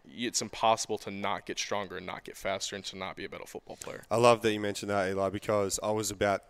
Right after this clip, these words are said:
Speaker 2: to say to you, well, everyone in the football locker room talks all the time. Everyone always is saying good things, bad things, whatever. I think the moment f-,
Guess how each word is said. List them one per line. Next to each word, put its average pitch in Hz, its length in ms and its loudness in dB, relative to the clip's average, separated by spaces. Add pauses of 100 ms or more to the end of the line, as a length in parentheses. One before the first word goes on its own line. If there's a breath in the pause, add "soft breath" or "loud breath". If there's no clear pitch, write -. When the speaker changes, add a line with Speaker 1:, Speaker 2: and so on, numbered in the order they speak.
(220)
Speaker 2:
to 101 160 -4
say 107 280 4
to 95 80 -4
you, 92 240 -4 (1300 soft breath)
well, 147 100 8
everyone 127 280 8
in 123 60 4
the 117 60 0
football 110 320 2
locker 107 220 2
room 95 160 0
talks 95 360 0
all 92 120 0
the 87 40 -8
time. 87 460 0 (100)
Everyone 101 440 4
always 95 480 4 (320 loud breath)
is 104 160 2
saying 95 520 4
good 113 200 0
things, 110 240 2
bad 101 260 4
things, 95 240 -2
whatever. 92 540 4 (460 soft breath)
I 120 60 4
think 127 360 2
the 113 80 2
moment 113 400 6
f-, - 120 -18